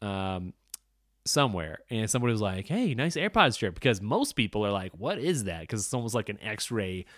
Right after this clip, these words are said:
or the inner components of the AirPods. I don't even know if they sell that shirt anymore. Uh, so I guess I'm glad I got it, but, um, I was like, "Oh yeah, he actually knows what it is." And we got to talking. Oh, he was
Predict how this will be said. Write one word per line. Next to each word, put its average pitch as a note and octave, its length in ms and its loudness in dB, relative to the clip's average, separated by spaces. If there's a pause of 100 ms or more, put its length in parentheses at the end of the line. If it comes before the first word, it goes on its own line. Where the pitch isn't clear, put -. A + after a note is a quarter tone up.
(180)
or G2+ 280 0
the G#2 120 -4
inner G#2+ 280 -4
components G2+ 520 -2
of F2+ 100 -4
the F#2+ 80 -6
AirPods. F2 640 -4 (400)
I - 100 -6
don't C4+ 160 2
even A2+ 140 2
know A2 100 4
if C3+ 60 2
they F3 100 4
sell A3+ 220 2
that D#3+ 180 2
shirt A2+ 160 4
anymore. F#2+ 500 -4 (160)
Uh, A2 180 -2
so B2 120 0
I A#2 40 0
guess C#3 180 0
I'm A2+ 80 -2
glad A2 180 0
I G2 40 -4
got A#2+ 200 4
it, F#2 100 -2
but, F#2+ 200 -2 (400)
um, G2+ 480 0 (360)
I A#2+ 100 -2
was A#2+ 100 2
like, G#2 240 -4
"Oh F3+ 60 -4
yeah, B3 200 -2
he A#2+ 160 2
actually C3+ 220 -2
knows C#3+ 160 -2
what D#3+ 100 -4
it - 80 2
is." G#2+ 140 0
And A#2 180 -2
we B2+ 60 0
got C3 120 2
to - 60 -8
talking. D#3 380 0 (160)
Oh, D3+ 360 2
he C#3+ 120 -4
was C3+ 320 -2